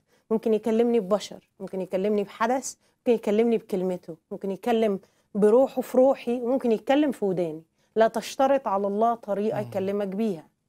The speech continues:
Speaker 1: الله هو اللي هيلاقي الطريقة اللي يكلمني بيها.
Speaker 2: مم.
Speaker 1: ما كانش بيتكلم خالص وأنا أقول له: "قول كلمة".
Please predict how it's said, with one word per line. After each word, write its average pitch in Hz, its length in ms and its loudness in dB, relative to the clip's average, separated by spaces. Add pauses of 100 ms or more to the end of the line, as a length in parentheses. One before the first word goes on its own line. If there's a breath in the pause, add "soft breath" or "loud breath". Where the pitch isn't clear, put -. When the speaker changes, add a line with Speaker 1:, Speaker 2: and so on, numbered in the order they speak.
(360)
Speaker 1:
الله 220 240 2
هو 240 240 2
اللي 208 120 -2
هيلاقي 214 340 0
الطريقة 175 380 -8
اللي 175 100 -14
يكلمني 165 500 -16
بيها. 151 100 -20
Speaker 2:
مم. 107 280 -20 (420)
Speaker 1:
ما 208 60 -4
كانش 285 180 2
بيتكلم 285 340 -2
خالص 285 280 -4
وأنا 262 100 0
أقول 285 120 0
له: 262 60 0
"قول 277 180 0
كلمة". 240 380 -6